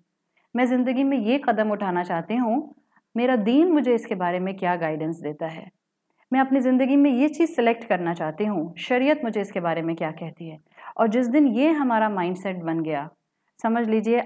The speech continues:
आपके अंदर अल्हम्दुलिल्लाह एक submission का angle खुल गया। आप submit हो गई रब के सामने,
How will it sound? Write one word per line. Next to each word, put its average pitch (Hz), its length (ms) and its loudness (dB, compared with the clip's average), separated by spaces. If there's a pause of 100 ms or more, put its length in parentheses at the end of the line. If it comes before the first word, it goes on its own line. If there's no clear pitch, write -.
आपके 190 300 2
अंदर 214 280 2
अल्हम्दुलिल्लाह 185 1040 2
एक 214 240 4
submission 202 880 0 (340)
का - 260 -2
angle 202 460 -2 (260)
खुल 180 280 -2
गया। 151 240 -12 (840)
आप 202 160 2
submit 220 460 0
हो 196 100 -2
गई 170 160 -2
रब 165 240 -2
के 170 60 -6
सामने, 160 460 -12